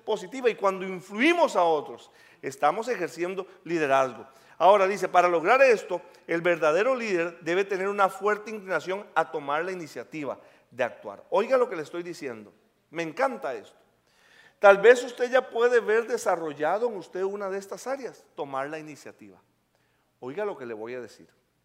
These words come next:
y óigalo con mucho cuidado. Cuando usted ve una necesidad, déjeme decirle que Dios le está llamando a hacer algo para llenarla. ¿Oyeron?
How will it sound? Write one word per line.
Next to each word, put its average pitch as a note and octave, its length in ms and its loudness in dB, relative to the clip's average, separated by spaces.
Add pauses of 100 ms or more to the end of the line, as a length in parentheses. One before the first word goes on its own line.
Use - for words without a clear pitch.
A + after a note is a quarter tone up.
y G#2+ 60 -12
óigalo F3 320 -10
con B2 160 -14
mucho C3+ 240 -16
cuidado. G#2+ 340 -18 (1800)
Cuando B2 320 -10
usted F#3 320 -10
ve F#3+ 280 -8
una F3+ 260 -10
necesidad, D#3 640 -14 (400)
déjeme C3+ 380 -14
decirle D#3+ 480 -14
que B2 140 -20
Dios A#2+ 240 -14
le D3+ 80 -12
está C#3+ 180 -16
llamando C#3 420 -14
a - 20 -16
hacer B2+ 200 -16
algo A#2+ 260 -14
para A2 160 -16
llenarla. F2 480 -20 (2750)
¿Oyeron? D#3+ 440 2